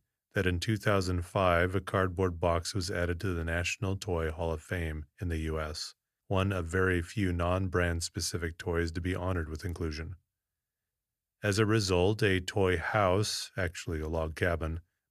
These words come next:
made from a large cardboard box was added to the hall,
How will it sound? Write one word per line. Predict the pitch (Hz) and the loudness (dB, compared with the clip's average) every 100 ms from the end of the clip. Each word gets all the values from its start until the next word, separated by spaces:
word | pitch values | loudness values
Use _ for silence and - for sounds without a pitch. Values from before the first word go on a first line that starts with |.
| - | 0
made | 95 92 | 2 2
from | 87 104 92 | -2 -2 2
a | 85 | 2
large | 87 90 90 82 | 4 4 2 -2
cardboard | - 98 90 85 85 80 | -2 0 0 0 0 0
box | 85 90 95 95 - | 2 2 2 -2 -4
was | 90 82 | -4 -2
added | 85 85 82 | -2 -2 -4
to | |
the | 87 82 | -6 -8
hall, | - 92 80 82 | -4 -2 0 -2